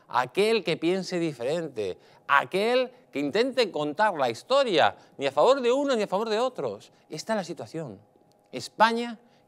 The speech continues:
camino a un estado totalitario. España camino a una tiranía. España camino a un desastre económico. Y, amigos, en ese camino no veo un frente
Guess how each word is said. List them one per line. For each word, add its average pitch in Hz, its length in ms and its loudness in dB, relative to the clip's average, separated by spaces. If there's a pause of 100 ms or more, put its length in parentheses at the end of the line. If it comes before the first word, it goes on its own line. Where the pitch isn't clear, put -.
camino 180 600 -4 (460)
a 107 100 -6
un 151 160 -2
estado 135 580 -4 (460)
totalitario. 92 720 -4 (400)
España 190 720 -2 (340)
camino 170 600 -2
a 98 160 -4
una 131 180 -4
tiranía. 107 500 -4 (400)
España 160 720 -2 (180)
camino 147 680 0 (100)
a 113 180 -6
un 143 140 -2
desastre 131 440 -4
económico. 101 640 -8 (760)
Y, 87 80 -10
amigos, 147 580 -2 (280)
en 110 160 -8
ese 180 300 0
camino 175 540 0 (420)
no 151 240 4
veo 190 180 6
un 160 280 2
frente 214 680 0